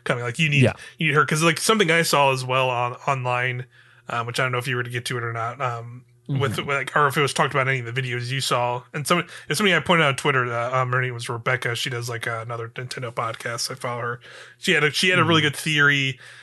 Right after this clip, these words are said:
Speaker 1: that showed, like, the, the pointing out the hand that is become the clawed hand, and we see, like, in, in the, like, the very last shot of the trailer is, like, Link's,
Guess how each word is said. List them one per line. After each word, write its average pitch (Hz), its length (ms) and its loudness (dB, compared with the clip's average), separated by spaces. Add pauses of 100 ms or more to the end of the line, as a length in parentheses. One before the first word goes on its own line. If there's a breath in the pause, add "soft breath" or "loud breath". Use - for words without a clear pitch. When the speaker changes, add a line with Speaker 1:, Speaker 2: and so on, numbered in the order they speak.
(120 loud breath)
Speaker 1:
that 131 120 -2
showed, 147 340 4
like, 127 240 2
the, 135 80 0 (180)
the - 60 -2
pointing 214 340 4
out 180 240 4
the 147 80 2
hand 160 480 2
that 139 220 2
is 135 140 0
become 156 400 0
the 135 120 -6
clawed 143 440 4
hand, 139 540 0 (360 loud breath)
and 135 80 -2
we 143 80 -2
see, 156 280 0
like, 139 220 2
in, 139 260 -2
in 139 120 -4
the, 135 180 -2
like, 139 140 0
the 139 60 0
very 147 200 4
last 135 300 4
shot 143 240 4
of 127 60 -4
the 127 60 -2
trailer 135 440 4
is, 135 160 0
like, 127 200 0
Link's, 139 460 -2